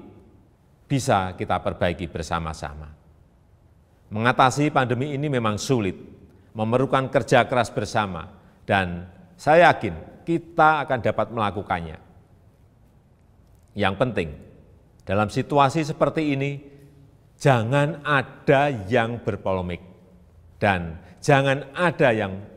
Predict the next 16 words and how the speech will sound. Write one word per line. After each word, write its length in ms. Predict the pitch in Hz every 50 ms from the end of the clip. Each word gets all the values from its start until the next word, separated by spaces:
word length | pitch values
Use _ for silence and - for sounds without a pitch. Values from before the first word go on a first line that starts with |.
| - - -
membuat 480 | 113 107 104 92 98 92 87 - -
kegaduhan-kegaduhan. 1300 | - 95 - 104 92 87 95 95 90 82 85 85 82 - 87 - 85 78 - - 71 71 73 67 65 67 - _ _ _ _ _ _ _ _ _ _ _ _ _
Bapak, 320 | - 117 107 127 123 120 101
Ibu, 320 | - - 104 104 107 110
dan 400 | 98 98 90 90 90 87 87 87 90 - - - _ _ _ _ _ _
saudara-saudara 1120 | - 104 95 90 95 95 95 90 85 - 98 90 90 92 95 95 92 92 95 95 107 -
sebangsa 400 | - - - 82 82 80 - 87
dan 240 | 82 82 82 82 78
setanah 320 | - 87 82 80 82 - 82 85
air, 400 | 90 92 98 98 101 98 98 - - - - - - - - _ _ _ _ _ - -
tentunya 560 | 110 101 101 - - 135 131 120 113 107 98
apresiasi 800 | 92 90 - 98 92 - - 98 92 92 - - 117 117 113 120
saya 160 | 113 92 107 95
sampaikan 480 | 90 95 90 87 87 87 - 90 87
kepada 240 | 82 85 85 82 80
dokter, 720 | - 90 82 - - - 98 92 92 95 95 95 95 95